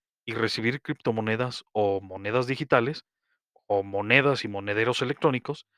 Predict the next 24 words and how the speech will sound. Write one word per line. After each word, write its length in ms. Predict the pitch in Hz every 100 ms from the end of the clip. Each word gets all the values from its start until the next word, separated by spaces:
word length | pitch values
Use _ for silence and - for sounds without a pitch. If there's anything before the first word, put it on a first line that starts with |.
| _ _ _ _ _
a 80 | 127
diferencia 600 | 131 151 147 151 147 175
del 140 | 143
monedero 520 | 127 120 117 131 139 127
o 100 | -
cartera 400 | 110 - 120 123
física. 520 | 160 - - - - _ _ _ _ _ _
Ahí 200 | 101 135
donde 300 | 151 180 147
guardas 360 | 123 139 139 -
tus 160 | 143 123
billetes 520 | 120 123 123 139 123
y 40 |
las 160 | 110 104
monedas 380 | 104 107 120 117
de 60 |
a 40 | 98
peso, 420 | 107 98 101 - _ _ _ _ -
en 120 | 120
los 140 | 135
wallets 580 | 135 165 131 151 - - _
o 300 | - 101 98
monederos 520 | 98 98 98 107 123
electrónicos, 600 | 143 143 147 127 135 135